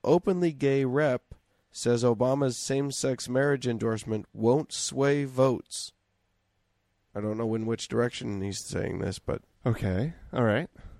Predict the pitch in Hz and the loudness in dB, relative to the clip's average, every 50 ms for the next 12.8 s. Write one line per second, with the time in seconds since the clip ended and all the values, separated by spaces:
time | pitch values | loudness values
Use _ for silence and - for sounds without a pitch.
0 | - - - - - - - - 107 104 - - 107 101 95 - - - 139 165 | -20 -20 -20 -20 -20 -14 -6 -4 -4 -4 -2 -4 -6 -6 -6 -8 -6 -4 -4 -4
1 | - - 113 - - - - - - 110 117 104 - - - - - - 151 339 | -4 -6 -12 -12 -12 -10 -4 0 0 0 0 -2 -8 -18 -12 -4 -2 0 2 4
2 | 330 - 131 117 131 123 117 113 113 - 123 117 113 - 117 113 104 - 117 117 | 6 6 6 4 4 4 6 6 6 4 4 2 2 2 0 0 2 2 2 2
3 | 117 107 104 110 107 107 107 120 117 - - - 170 202 - - 190 - 110 - | 2 2 0 0 2 2 2 2 0 0 2 2 2 2 2 2 2 2 2 2
4 | - 202 185 240 - - 117 107 110 104 104 101 - - - 104 104 101 101 95 | 2 0 0 0 0 0 -2 -2 -2 -2 0 0 0 2 2 2 2 0 0 -4
5 | - - _ _ _ _ _ _ _ - 131 - 120 120 - - 170 165 165 - | -8 -12 _ _ _ _ _ _ _ -4 0 2 2 2 2 0 -2 -4 -4 -2
6 | - 151 143 - - _ - - - - - 120 127 139 147 143 147 139 127 127 | -2 -2 -2 -4 -8 _ -20 -20 -20 -12 -6 -6 -4 -4 -4 -2 -2 0 0 0
7 | 117 113 110 110 120 131 135 131 - 123 107 110 120 120 117 117 117 113 113 113 | 0 0 0 0 0 0 -2 -2 -2 -2 -2 0 0 0 0 2 0 0 0 0
8 | 110 110 110 110 107 104 104 104 104 104 104 104 104 113 123 120 117 110 - _ | 0 -2 -2 -2 -2 -2 0 0 0 0 0 -2 -2 -2 -4 -6 -8 -8 -10 _
9 | - - 107 101 101 104 107 110 110 - _ _ _ _ _ _ - - 120 - | -8 -4 -2 -2 0 -2 -4 -6 -10 -16 _ _ _ _ _ _ -10 -8 -8 -8
10 | - - - 117 - - - 147 139 - - - 147 147 143 - - - 139 - | -6 -4 0 0 0 0 0 -4 -4 -6 -6 -6 -6 -6 -6 -6 -6 -6 -6 -4
11 | 147 135 135 123 113 113 120 123 123 120 113 110 113 127 123 - 107 104 - - | -4 -4 -4 -2 -2 -2 -4 -4 -4 -4 -4 -6 -6 -6 -6 -4 -2 0 2 4
12 | - 180 - 127 120 - - 131 - 120 117 127 117 113 - | 2 2 2 0 -6 -10 -12 -12 -12 -8 -4 -2 -2 -2 -2